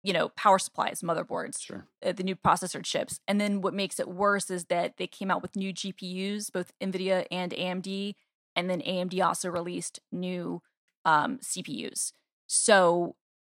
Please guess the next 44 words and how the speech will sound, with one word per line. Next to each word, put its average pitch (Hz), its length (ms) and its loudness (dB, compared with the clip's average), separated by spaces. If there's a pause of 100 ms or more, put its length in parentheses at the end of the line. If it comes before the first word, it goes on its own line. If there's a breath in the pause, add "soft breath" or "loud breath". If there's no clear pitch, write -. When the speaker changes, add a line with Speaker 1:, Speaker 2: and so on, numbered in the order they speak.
(480)
Speaker 1:
eh, - 100 -4
the, 185 360 2
the 185 500 6
demand 208 340 4
is 180 80 -2
just - 200 -6
crazy. - 460 -6 (100)
And 175 400 -2 (260)
for 170 60 -12
the 180 100 -2
graphics 240 460 6
cards 175 280 2
especially, 180 580 0
it's - 140 -8
been, 175 160 -2
like, 175 240 -4 (100)
impossible - 800 0
to - 80 -4
get - 100 -6
a - 60 -8
graphics - 360 -2
card. - 220 -6
Like, 165 100 -4
if 190 60 -2
you 208 140 4
want 208 100 6
a 196 40 6
three 196 160 -2
thousand 180 320 2
series 180 540 -4 (120)
nvidia 196 360 -2
card, 220 360 2
like, 165 300 0 (600)
the 202 140 0
scalpers 202 580 6
are 151 220 2
having - 320 4
a - 60 -6
field 165 280 -2
day, - 200 0
and 165 180 2
I 180 60 6
refuse 185 560 -2
to 165 340 -6